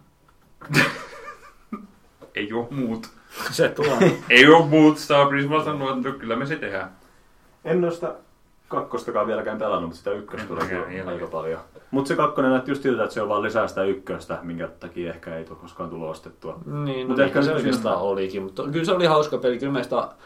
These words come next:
Speaker 2: aika monta kymmentä tuntia saatiin kavereiden kanssa
Speaker 3: Jep,
Speaker 2: tuplattua
Speaker 3: ja nyt jos se on
Speaker 2: siihenkin.
Speaker 3: pari vuotta vanha vielä, siihen on kontenttia tullut, niin nyt se on ehkä just
Speaker 2: Joo, ja varsinkin jos
Speaker 3: ostamisen
Speaker 2: siitä,
Speaker 3: arvoinen.
Speaker 2: jos se hyppää jonnekin alelaariin,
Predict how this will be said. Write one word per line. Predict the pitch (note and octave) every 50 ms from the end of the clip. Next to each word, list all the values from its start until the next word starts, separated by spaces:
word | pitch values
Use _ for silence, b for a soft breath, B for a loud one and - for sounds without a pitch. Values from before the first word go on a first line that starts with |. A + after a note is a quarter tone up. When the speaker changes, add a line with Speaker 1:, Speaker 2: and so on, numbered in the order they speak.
| B B B B B B - - - _
Speaker 2:
aika | - C3+ D3 D3 C#3 A#2+ - A#2+
monta | G#2+ G2+ G2+ F#2+ F#2 - -
kymmentä | - A2 G2 F#2+ G2 G2 F#2+ F#2+ F#2+ -
tuntia | A2 G#2 G2 F#2+ F#2 G2 F#2+ F#2+
saatiin | G2 G2+ F#2+ F2+ - G2 F#2+ F#2
kavereiden | G2+ G2+ G2+ G2+ G2+ G2 G2+ G2 F#2 G2 G2+ G2+ F#2+
kanssa | G2 G2 G2 - -
Speaker 3:
Jep, | - _ _ _
Speaker 2:
tuplattua | - G2+ A#2 A2 A#2 A2+ A2 A2+ - - G#2
Speaker 3:
ja | G2+
nyt | G#2+ A2
jos | G#2+ G#2 A2+ G#2+ G2+ -
se | A#2
on | G#2 F#2+
Speaker 2:
siihenkin. | F2+ - - -
Speaker 3:
pari | - A2+ A2 A2+ A2
vuotta | A2 G#2 - - -
vanha | G#2+ G#2+ G2+ G#2 G2+
vielä, | G2+ G2 G2 G2
siihen | G2+ G#2+ G#2+ A2
on | A2
kontenttia | G#2+ A2 G#2 G2+ F#2+ G#2 G2 - - A2+ G#2
tullut, | G2+ G2+ F#2+ G2 F#2
niin | F#2+ G2
nyt | G2 G2 F#2+
se | - G#2+
on | G2+ G2+
ehkä | G2+ - - G#2+
just | A2 A2 - - - _ _ -
Speaker 2:
Joo, | F#3+ F3 F3+ F3+ E3+ E3 D#3 D#3 C#3+ - -
ja | D3 D3 C#3+ C#3+
varsinkin | D3+ E3 F3 E3+ E3 D#3 D3+ D3
jos | C#3 C3
Speaker 3:
ostamisen | B2+ - G#2+ C#3 C3 C3
Speaker 2:
siitä, | C3 B2+
Speaker 3:
arvoinen. | G#2+ G#2+ C3 C#3+
Speaker 2:
jos | D3 C#3+ - -
se | C3 B2 A2+ - - C3 B2
hyppää | C#3 C#3+ C#3 - - A#2 A2+ A2
jonnekin | A2+ A#2 A2+ A2 G#2+ - - A#2 -
alelaariin, | A2 A2+ A#2 A#2+ A#2+ A2 G#2+ G#2 G2+ G2 G2 G2 F#2+ G2 G2+ G2 G2 F#2+